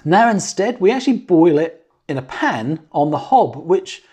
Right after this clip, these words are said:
sort of sounds like it's going backward and it's a bit of an old way of doing things, but there's multiple reasons why it seems better. One, it's an induction hob, so it actually uses less energy to heat the same amount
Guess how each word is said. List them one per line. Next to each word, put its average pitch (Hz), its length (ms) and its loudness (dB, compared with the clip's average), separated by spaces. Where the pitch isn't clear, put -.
sort 349 360 -2
of - 60 0
sounds 220 500 -2
like 185 180 -2
it's 170 100 -8
going 139 280 -6
backward - 580 -6
and 147 140 -4
it's 135 120 -10
a 135 60 -6
bit 147 140 -2
of 135 60 -4
an 143 160 -8
old 139 260 0
way 131 180 -4
of 113 80 -8
doing 127 300 -6
things, 208 400 -10
but 190 140 -4
there's 185 220 -4
multiple 214 640 0
reasons 190 400 -2
why 139 180 -6
it 139 60 -14
seems 139 240 -8
better. 160 260 -8
One, 214 240 -2
it's 233 140 -4
an 196 80 0
induction 165 500 -2
hob, 135 380 -2
so - 180 -6
it - 120 -10
actually 190 380 -2
uses 170 420 -2
less 156 420 -8
energy 147 380 -6
to 139 100 -12
heat 147 220 -8
the 131 60 -16
same 135 260 -8
amount 131 280 -6